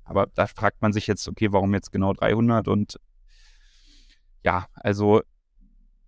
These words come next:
ist natürlich irgendwie auch, äh, das ist natürlich auch schwierig, so eine Vorschrift komplett auszutarieren und, und, und gleich zu machen. Aber wenn man dann natürlich da genau reinschaut,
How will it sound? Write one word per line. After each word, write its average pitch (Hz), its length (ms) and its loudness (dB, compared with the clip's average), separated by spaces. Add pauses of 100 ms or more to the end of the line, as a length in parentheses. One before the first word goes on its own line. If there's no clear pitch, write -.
ist - 220 -6
natürlich 120 420 0
irgendwie 127 320 2
auch, 110 320 2
äh, 104 60 2
das 101 160 -4
ist 123 100 -4
natürlich 101 280 0
auch 92 100 -2
schwierig, 143 340 -2
so - 80 -2
eine 127 300 0 (240)
Vorschrift - 500 -2
komplett 110 540 0 (420)
auszutarieren 127 880 0
und, 107 120 0
und, 101 120 0
und 98 200 -2
gleich 117 360 -2
zu 123 140 0
machen. 120 380 2
Aber 101 200 2
wenn 101 100 0
man 113 140 4
dann 101 100 0
natürlich 104 340 -2
da 107 120 0
genau 104 260 0
reinschaut, 110 580 0